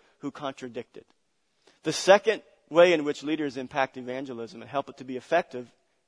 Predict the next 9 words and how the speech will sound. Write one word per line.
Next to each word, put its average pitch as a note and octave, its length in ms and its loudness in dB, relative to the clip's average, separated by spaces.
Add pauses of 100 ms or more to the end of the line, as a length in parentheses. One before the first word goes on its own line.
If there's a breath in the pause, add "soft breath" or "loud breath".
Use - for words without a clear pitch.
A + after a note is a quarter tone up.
(100)
number B2+ 240 -10
two, C#3+ 360 -4 (220 soft breath)
is C3 180 -2
by B2+ 300 6
holding E3 540 -4
firm A#2+ 640 -8 (380)
to - 140 -12
the B2 100 -8
word. A2+ 420 -10